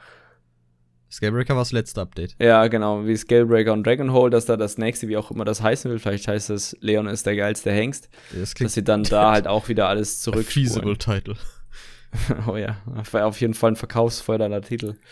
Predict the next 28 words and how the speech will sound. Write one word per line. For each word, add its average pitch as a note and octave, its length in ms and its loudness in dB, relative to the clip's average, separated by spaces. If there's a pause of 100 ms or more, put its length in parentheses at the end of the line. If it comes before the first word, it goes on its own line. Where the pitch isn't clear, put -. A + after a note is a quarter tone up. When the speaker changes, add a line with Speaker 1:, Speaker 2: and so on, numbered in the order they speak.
Speaker 1:
Vielleicht A#2+ 240 0
führen C#3+ 160 0
sie C3+ 80 0
ja C3 80 4
wieder, B2 340 4
äh, A2+ 140 2
Cast-Zeiten B2+ 680 -2
für B2 140 -6
Schilder C3 340 -2
an. A#2 140 -4 (1120)
Speaker 2:
<laughs> A#2+ 80 -2 (2250)
Ja, G2+ 120 -2
bitte. G#2 400 0 (640)
Speaker 1:
Oh C#3+ 340 -2
Mann, F#2+ 200 -10 (140)
ey. A#2 120 -12 (880)
Speaker 2:
Wie G#2 180 -4
wär's, A2 240 2
wenn G#2+ 120 0
das G#2+ 340 -2
nicht A2 300 -4
bis - 180 -4
fünfzig A2+ 360 -4
Prozent A2+ 340 -2
des G2+ 120 -4
Lebens A2 340 -2
geht, G2+ 200 -4
sondern G2+ 580 -4